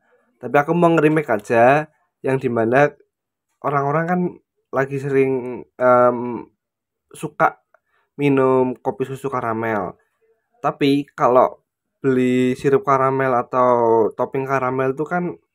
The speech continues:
agak pricey kan ya. Aku di sini bikin triknya aja. Yang dimana triknya itu aku ambil dari Nescafe sama Ultramilk Caramel yang waktu itu pernah aku bikin. Kayak gitu.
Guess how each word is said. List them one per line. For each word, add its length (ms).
agak 320
pricey 400
kan 160
ya. 160
Aku 560
di 80
sini 240
bikin 240
triknya 400
aja. 480
Yang 160
dimana 240
triknya 400
itu 160
aku 240
ambil 400
dari 480
Nescafe 880
sama 480
Ultramilk 480
Caramel 400
yang 240
waktu 240
itu 240
pernah 320
aku 160
bikin. 480
Kayak 160
gitu. 480